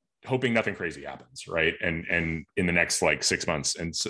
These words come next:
and hoping that we, like, can consolidate our political victories here, um, and not, like, get caught up in, like, the worst possible,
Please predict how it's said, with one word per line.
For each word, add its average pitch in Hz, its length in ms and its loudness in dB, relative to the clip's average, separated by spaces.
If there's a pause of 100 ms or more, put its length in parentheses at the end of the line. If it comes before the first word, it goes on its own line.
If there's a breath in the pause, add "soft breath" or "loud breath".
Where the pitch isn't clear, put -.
and 90 140 2
hoping 90 220 2
that 85 100 2
we, 85 100 2
like, 82 220 2
can 90 160 -4
consolidate 87 600 4
our 76 100 2
political 78 680 2 (440)
victories 78 520 0
here, 73 340 0 (240)
um, 73 240 2
and 82 160 2
not, 76 260 4
like, 71 180 -2
get 73 180 -4
caught 80 180 4
up 69 140 0
in, 76 100 0
like, 69 220 -4
the 90 100 6
worst 82 340 2
possible, 73 580 0